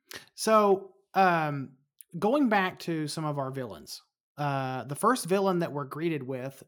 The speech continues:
it, but aside from the kaiju, we, we, we are s-, when in the opening credits, we are, uh, greeted with between, uh, a battle between Mebius and, um,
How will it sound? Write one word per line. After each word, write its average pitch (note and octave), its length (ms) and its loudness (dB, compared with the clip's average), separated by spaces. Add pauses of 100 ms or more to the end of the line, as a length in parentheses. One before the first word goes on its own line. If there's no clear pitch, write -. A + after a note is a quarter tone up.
(120)
it, D3 220 -6
but D#3+ 140 -4
aside A3+ 400 6
from G3 120 0
the F3 60 0
kaiju, C3+ 420 -4
we, C3+ 280 -8
we, D3 220 -8
we D#3+ 120 -2
are G3 160 6
s-, G#3 160 -2 (220)
when D#3+ 300 -6
in D#3 120 -2
the D3 120 -4
opening G3+ 320 2
credits, F3+ 400 -2
we E3 120 -4
are, F3 380 4 (420)
uh, D#3 260 -2
greeted D#3 480 -2
with C#3+ 260 -6 (100)
between, D3 380 -6 (220)
uh, C#3 320 -6
a C#3+ 80 -6
battle E3 340 2
between D3 400 -6
Mebius F3+ 680 0 (460)
and, D3+ 680 -2 (160)
um, C3+ 680 -4